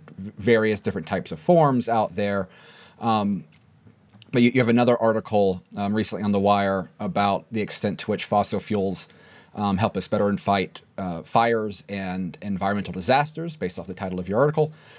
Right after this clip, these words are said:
Uh, but, but there is this, this larger component that, along with the, um, again, the, the, the, the extent to which humans are better, uh, becoming better acclimated to dealing with, um,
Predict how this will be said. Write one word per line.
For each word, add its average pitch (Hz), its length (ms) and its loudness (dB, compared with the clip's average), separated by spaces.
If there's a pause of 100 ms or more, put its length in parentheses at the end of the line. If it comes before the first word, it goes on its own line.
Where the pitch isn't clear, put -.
(180)
Uh, 117 120 0
but, 143 160 2
but 143 100 0
there 156 100 6
is 170 160 4
this, 151 220 0
this 131 160 -4
larger 127 200 2
component 135 380 2
that, 117 120 4
along 120 400 4
with 113 480 2
the, 107 640 -2
um, 95 400 -4
again, 101 220 0
the, 98 100 -2
the, 98 160 -4
the, 90 380 -6
the 82 240 -10 (460)
extent - 400 -2
to 101 100 -4
which - 380 -4 (540)
humans 107 460 0
are 98 260 -2
better, 101 460 0 (840)
uh, 92 100 -6
becoming 107 300 2
better 104 280 0
acclimated 101 640 -4 (100)
to 104 120 -4
dealing 107 520 2
with, 98 400 -2 (540)
um, 95 420 -4